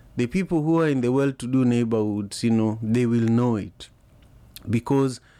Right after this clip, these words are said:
their neighbors will come knocking at their door. There will be a lot of people, uh, in the streets, and there will be a lot of, there will be a lot of begging, actually.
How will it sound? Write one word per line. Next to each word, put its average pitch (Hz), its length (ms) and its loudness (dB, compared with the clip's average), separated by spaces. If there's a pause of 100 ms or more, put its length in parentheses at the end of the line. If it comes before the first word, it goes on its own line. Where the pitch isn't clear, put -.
(240)
their 123 300 0
neighbors 120 640 0
will 104 260 -2
come 120 460 0
knocking 113 320 -2
at 101 180 -2
their 107 140 2
door. 113 460 0 (420)
There 110 160 0
will 110 160 0
be 110 140 0
a 107 60 0
lot 123 220 2
of 117 180 -4
people, 117 600 0
uh, 98 280 0
in 110 160 2
the 101 100 0
streets, - 680 -2 (380)
and 107 360 0
there 113 100 2
will 110 200 2
be 104 360 0
a 117 80 -2
lot 127 200 0
of, 113 360 -4 (300)
there 120 100 0
will 131 120 0
be 127 160 0
a 123 160 -4
lot 135 240 0
of 110 200 -4
begging, 120 520 -2
actually. 92 640 -4